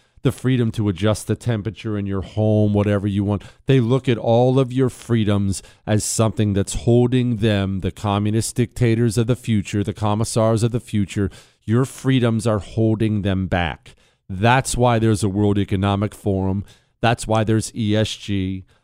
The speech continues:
That's why there's a government corporate partnership. Remember, the ideology that's behind all of this, though,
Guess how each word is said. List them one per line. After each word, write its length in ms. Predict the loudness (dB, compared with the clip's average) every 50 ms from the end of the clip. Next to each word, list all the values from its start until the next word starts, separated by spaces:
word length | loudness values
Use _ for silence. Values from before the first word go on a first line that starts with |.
| _ _
That's 260 | 0 0 0 0 -2
why 240 | 0 2 2 2 2
there's 260 | 2 2 0 2 0
a 40 | -2
government 480 | 0 2 0 0 2 0 0 -2 -2 -4
corporate 600 | -6 -2 2 2 2 2 2 0 -2 -2 0 -2
partnership. 840 | 0 2 4 2 2 2 -2 -4 -4 -4 -4 -6 -8 -8 -6 -8 -10 -12 -12 -20 _ _ _
Remember, 640 | 0 2 2 4 4 4 4 4 4 4 4 4 4
the 220 | 4 2 2 2
ideology 960 | 2 2 2 2 2 2 0 0 2 2 2 0 0 0 -2 -4 -4 -4 -4 -2
that's 260 | -2 -4 -6 -6 -8
behind 640 | -8 -10 -10 -8 -8 -6 -2 -2 0 0 -2 -2 -4 -2
all 240 | 0 0 2 2 0
of 140 | -2 -2
this, 260 | -2 -4 -4 -4 -6 -6
though, 380 | -4 -4 -4 -2 -4 -4 -6